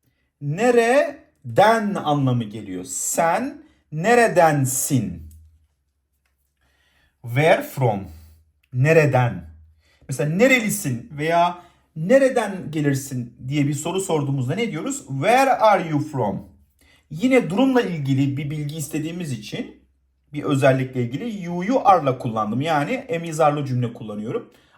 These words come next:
Ama ne var burada? Where buradaki gibi tek başına kullanılmamış. Sonda bir tane from var. Where are you from? Nerelisin? Mesela how nasıl demiştik? Bakın burada biraz anlam değişiyor ve yine ekstra bir kelimeyle kullanılıyor.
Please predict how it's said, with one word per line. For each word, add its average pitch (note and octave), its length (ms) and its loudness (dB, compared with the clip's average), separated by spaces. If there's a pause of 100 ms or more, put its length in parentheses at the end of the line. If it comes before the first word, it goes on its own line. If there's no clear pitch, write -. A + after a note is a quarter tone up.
Ama A3+ 160 0
ne C4+ 160 2
var D3 220 4
burada? G3 220 -2
Where G#3+ 340 0
buradaki G#3 340 -10
gibi F3+ 200 -14
tek G#3+ 240 -10
başına F3+ 320 -8
kullanılmamış. G#3+ 840 -8 (300)
Sonda G3+ 420 0
bir G3 80 -8
tane G3 220 -4
from D3 360 -2
var. G#2 140 -4 (240)
Where E3 500 4
are D3+ 280 6
you A3+ 300 -4
from? C3+ 400 -2 (340)
Nerelisin? B2 560 -4 (640)
Mesela C4 400 -2
how B3+ 600 0
nasıl A3 360 -2
demiştik? B2 560 -6 (320)
Bakın B3+ 260 -2
burada B3+ 280 0
biraz B3+ 200 2
anlam G3+ 440 2
değişiyor G#3 420 -6
ve B3+ 80 -4
yine A#3 240 -2
ekstra G3+ 540 -6
bir G#3 160 -10
kelimeyle E3 520 -4
kullanılıyor. G#2 680 -8